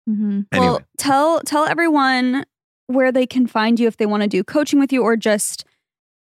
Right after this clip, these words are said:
Speaker 3: listen to your podcast and everything.
Speaker 2: So my podcast is called People Who Suffer.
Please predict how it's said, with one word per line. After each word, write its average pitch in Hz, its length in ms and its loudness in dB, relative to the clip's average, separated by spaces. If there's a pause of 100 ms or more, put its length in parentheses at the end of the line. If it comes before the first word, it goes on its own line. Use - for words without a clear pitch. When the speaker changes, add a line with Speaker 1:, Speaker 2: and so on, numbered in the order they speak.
(120)
Speaker 3:
listen 233 220 0
to 208 40 0
your 220 80 -2
podcast - 400 -4
and 233 60 -4
everything. - 340 -8 (120)
Speaker 2:
So - 140 0
my 110 120 2
podcast 127 680 -2
is 110 100 -2
called 104 240 -2
People 117 300 -2
Who 123 60 2
Suffer. 101 520 -2